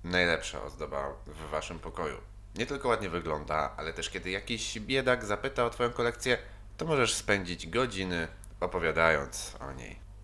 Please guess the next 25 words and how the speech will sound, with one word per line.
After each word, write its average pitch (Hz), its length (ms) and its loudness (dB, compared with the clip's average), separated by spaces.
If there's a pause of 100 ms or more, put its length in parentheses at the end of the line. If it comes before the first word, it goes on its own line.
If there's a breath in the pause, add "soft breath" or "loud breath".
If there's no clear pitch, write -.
(800)
Oczywiście 110 400 2 (140)
w 95 140 0
dobie 123 200 8
standardów, 101 480 4
jakie 87 240 2
ludzie 90 260 4
prezentują 85 640 2
na 82 240 2
internecie, 85 1000 4 (100)
to 82 200 4
daleko 85 640 2
mi 85 200 2
jeszcze 80 460 0
do 78 200 2
statusu 90 500 -4
kolekcjonera, 92 1000 4 (400 loud breath)
no 110 100 4
ale 120 280 8 (440)
gram 107 360 8
we 78 140 2
wszystko, 85 840 4 (280)
co - 180 -2
kupię, 107 480 6 (160)
no 147 140 4
i 175 120 4